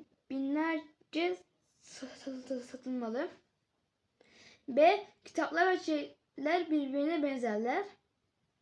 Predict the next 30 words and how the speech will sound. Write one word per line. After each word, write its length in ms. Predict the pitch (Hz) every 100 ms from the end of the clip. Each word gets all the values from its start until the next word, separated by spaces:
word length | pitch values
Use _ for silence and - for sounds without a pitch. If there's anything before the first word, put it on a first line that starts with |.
| -
C. 260 | 240 285 359
Para 160 | 339 349
kazanmak 500 | 349 330 330 359 339
için 100 | 339
insanlar 460 | 320 302 302 320 320
her 180 | 320
şey 160 | 311 294
yapabilir. 420 | 277 226 240 359 - _ _ _ -
D. 180 | 320 330
Günümüzde 380 | 311 302 311
kitaba 380 | 339 - 302 311
gösteren 260 | 320 294 262
se-, 320 | 285 285 - _ -
eski 220 | 247 330
eserler 560 | 320 311 285 269 302 320
kalmadı. 420 | 285 240 190 185 _ - - - - - _ _
Bunun 240 | 302 311 302
cevabı 320 | 240 269 320
en 200 | - 330
yakın 160 | 294 277
olan 300 | 311 330 247
D'dir. 480 | 247 190 180 - _ _
A-, 60 | 226
par-, 380 | - 247 269
bu 140 | 277 -
başta 340 | 320 311 349
anlatmak 440 | - 302 277 330 311
istenen 320 | 302 320 415 - _ _ _
cevap 480 | 254 294 330 - -
D'dir. 440 | 254 190 185 -